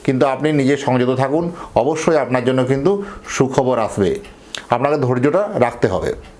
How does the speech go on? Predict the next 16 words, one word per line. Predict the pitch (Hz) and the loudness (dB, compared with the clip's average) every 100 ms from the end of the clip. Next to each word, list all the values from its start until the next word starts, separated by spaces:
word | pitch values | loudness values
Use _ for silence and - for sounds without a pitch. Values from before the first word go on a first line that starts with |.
| - - - - - - - - - - - - - | -20 -20 -20 -20 -20 -20 -20 -20 -18 -20 -20 -20 -4
বিবাহ | 117 160 196 202 | 2 2 2 0
সম্বন্ধ | 196 175 190 202 208 208 202 - | 0 2 2 4 4 2 0 -2
এলে | 160 160 185 202 - | 0 2 0 -2 0
যারা | 151 156 156 131 | 2 2 0 2
বিবে-, | 147 156 175 156 | 2 4 2 2
বিয়ে | 143 170 | 2 2
করতে | 165 160 170 | 0 0 2
চলেছেন | 175 165 175 175 | 2 2 0 2
বা | 160 165 | 2 2
বিয়ের | 151 165 156 | 2 2 2
জন্য | 170 | 0
অনেক | 165 170 165 | 2 0 2
দিন | 170 | 2
ধরে | 165 170 | 2 2
সম্বন্ধ | 165 160 160 170 165 | 0 2 2 2 2
আসছিল, | 151 156 180 | 2 0 0